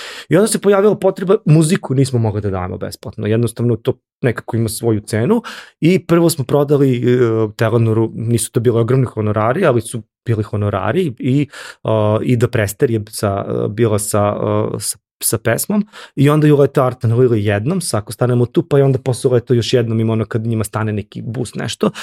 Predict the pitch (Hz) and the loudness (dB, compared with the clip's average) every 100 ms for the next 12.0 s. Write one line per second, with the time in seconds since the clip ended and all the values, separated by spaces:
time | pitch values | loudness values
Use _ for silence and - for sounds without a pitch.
0 | - - - - 185 214 202 190 180 - | -14 -14 -4 0 0 0 0 0 -2 -2
1 | 160 151 160 - 208 202 - _ - 180 | 0 2 0 0 2 2 -2 _ 0 4
2 | 214 175 165 185 - 165 151 143 - - | 4 4 4 2 4 2 4 0 -2 0
3 | 127 123 123 127 127 - 120 110 - 113 | 2 2 2 2 2 2 0 0 2 2
4 | 180 - 156 135 - - 143 139 120 123 | 0 0 0 0 -2 0 0 2 2 4
5 | 160 202 214 220 - - - 143 175 190 | 4 4 4 2 -2 -16 -6 0 4 4
6 | 208 - 180 196 196 - _ _ - 160 | 2 0 2 2 2 -2 _ _ -2 0
7 | 175 - 170 - 170 - 165 - 160 139 | 2 0 0 0 -6 -2 -2 2 0 2
8 | 143 139 131 - 117 101 101 - 120 107 | 2 2 0 0 -2 -2 -6 -8 -6 -2
9 | 202 - 175 170 - 160 117 104 113 190 | -2 0 -2 0 2 2 2 0 -2 -4
10 | - - 107 113 110 113 104 120 156 185 | -10 -10 -2 -2 0 -2 0 -2 2 2
11 | 165 165 - - 135 147 165 160 160 | 2 -2 -6 -6 -2 0 2 2 2